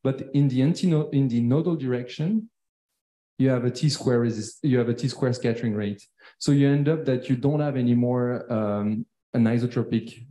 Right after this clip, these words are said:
T linear scattering rate. The only portions. So what I mean is that alpha stays alpha equal one, but regions where alpha equal one just disappear.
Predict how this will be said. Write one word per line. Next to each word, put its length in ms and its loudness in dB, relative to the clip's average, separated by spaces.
T 120 0
linear 580 2
scattering 460 -2
rate. 320 -4
The 180 2
only 260 2
portions. 680 -2
So 260 0
what 160 0
I 40 0
mean 140 0
is 80 0
that 220 -2
alpha 340 -2
stays 560 -2
alpha 300 -2
equal 260 -2
one, 500 -4
but 180 0
regions 540 0
where 160 0
alpha 260 -2
equal 240 -2
one 280 0
just 140 -8
disappear. 760 -4